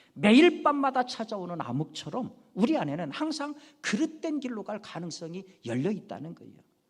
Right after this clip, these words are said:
근데 여러분, 이것보다 더 심각한 게 뭡니까? 자기가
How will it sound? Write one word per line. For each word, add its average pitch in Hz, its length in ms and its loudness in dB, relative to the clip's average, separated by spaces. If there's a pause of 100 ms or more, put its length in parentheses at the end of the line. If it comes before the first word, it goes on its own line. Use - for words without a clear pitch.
(540)
근데 294 160 -2
여러분, 240 220 -2
이것보다 185 440 -6
더 185 100 -8
심각한 202 480 -6
게 147 120 -8
뭡니까? 113 520 -12 (640)
자기가 185 720 -6